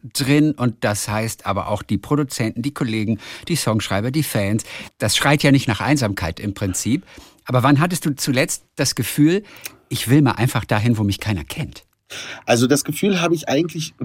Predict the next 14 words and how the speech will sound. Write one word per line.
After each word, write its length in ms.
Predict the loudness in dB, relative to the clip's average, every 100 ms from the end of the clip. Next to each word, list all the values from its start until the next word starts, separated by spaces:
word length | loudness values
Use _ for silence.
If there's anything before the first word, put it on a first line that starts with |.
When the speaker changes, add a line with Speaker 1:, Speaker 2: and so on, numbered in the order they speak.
| 0
Speaker 2:
durchgängig 840 | 2 2 2 -2 0 0 0 -4 -6 _ _ -4
immer 260 | 0 2 0
wieder 240 | 0 -2
phasenweise 800 | -2 -4 -2 -2 2 2 0 -2
gehabt, 420 | -2 -2 -6 -4
wenn 140 | -2
ich 160 | -2 0
irgendwo 640 | 0 2 0 -2 -4 -4 -10
war. 480 | -12 -2 0 0 -6 -14 _ _
Zum 160 | -2 0
Beispiel 460 | 2 0 0 0
meine 200 | 0 -2
früheren 380 | -4 -2 0 0
Alben, 480 | 0 0 0 -2 -4